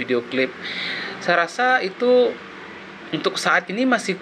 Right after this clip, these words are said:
belum tepat ya, karena masih dalam keadaan duka loh sana. Kecuali itu, eh, apa ya, kejadian seperti bencana alam, oke, boleh. Kita langsung ke lokasi syuting gitu kan. Ini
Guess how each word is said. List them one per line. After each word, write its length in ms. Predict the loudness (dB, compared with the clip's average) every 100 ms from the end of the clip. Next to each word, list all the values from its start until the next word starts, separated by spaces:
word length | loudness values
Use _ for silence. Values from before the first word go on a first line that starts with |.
| -2
belum 320 | 2 4 4
tepat 360 | 2 2 0 0
ya, 240 | 2 2 2
karena 320 | 0 0 2
masih 240 | 2 2
dalam 240 | 2 4 2
keadaan 400 | 2 4 2 2
duka 400 | -2 2 2 2
loh 80 |
sana. 400 | 0 -2 -2 -4 -6 -16 -18 -18 -18 -16 -16 -12 -10 -10 -2
Kecuali 560 | 2 4 4 2 0
itu, 480 | -2 2 4 6 4
eh, 720 | 6 6 6 6 4 4 4
apa 240 | 2 4 4
ya, 240 | 4 2 -2 -14 -8
kejadian 560 | -2 2 2 2 0
seperti 320 | -2 -6 -4
bencana 480 | -2 0 2 2 2
alam, 240 | 2 0 2
oke, 400 | 0 2 2 2 -2 -18 0
boleh. 400 | 4 6 6 2 -6 -12 -10 -8 -8 -8 -10 -6
Kita 240 | -2 2
langsung 320 | 2 2 -2
ke 160 | 2 2
lokasi 480 | 4 2 -2 0 0
syuting 640 | 0 -2 0 2 2 -2 -4
gitu 160 | -4 0
kan. 240 | 0 0 -6 -8
Ini 560 | -4 2 4 4 2 -6